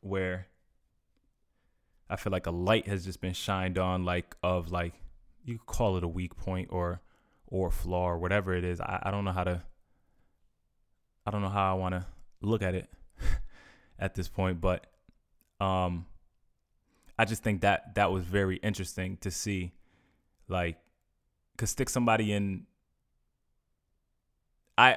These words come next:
I, but I, I've always said this, right? I've always said I'm kind of a product of, not even a product of my environment, but slightly that in a,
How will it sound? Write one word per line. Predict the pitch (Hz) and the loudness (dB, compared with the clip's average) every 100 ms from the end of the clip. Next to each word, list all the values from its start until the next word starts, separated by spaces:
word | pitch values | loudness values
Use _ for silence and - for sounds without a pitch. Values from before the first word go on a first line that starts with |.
| - | 4
I, | 120 | 0
but | 113 110 117 | 4 6 8
I, | 120 | 8
I've | - 110 107 | 6 2 4
always | 131 113 | 4 4
said | - 123 | 4 2
this, | 92 87 | 2 0
right? | 95 101 78 | 2 4 4
I've | 95 | 2
always | 104 123 113 | 4 4 2
said | - 101 98 101 - _ - _ _ _ _ _ _ _ _ _ _ _ _ _ _ _ _ _ _ | 2 4 4 2 -8 _ -20 _ _ _ _ _ _ _ _ _ _ _ _ _ _ _ _ _ _
I'm | 107 101 | 0 0
kind | - 127 120 110 | 0 2 4 4
of | 101 98 90 - - - - - _ _ _ _ _ _ _ _ | 4 2 -2 -14 -20 -20 -20 -20 _ _ _ _ _ _ _ _
a | 98 | 0
product | - - 107 101 - | 6 8 8 6 2
of, | 98 98 92 - _ | 2 2 0 -6 _
not | 120 117 | -2 0
even | 104 | 0
a | 98 | 0
product | - 104 98 | 4 4 2
of | 92 | 0
my | 101 95 | 0 0
environment, | 85 98 110 120 131 - | 2 4 6 4 0 2
but | 98 92 - - _ _ _ _ _ _ _ _ _ - | 2 2 -2 -20 _ _ _ _ _ _ _ _ _ -6
slightly | - - 117 98 110 | -4 2 2 4 4
that | 104 113 - | 6 4 4
in | |
a, | 104 | 2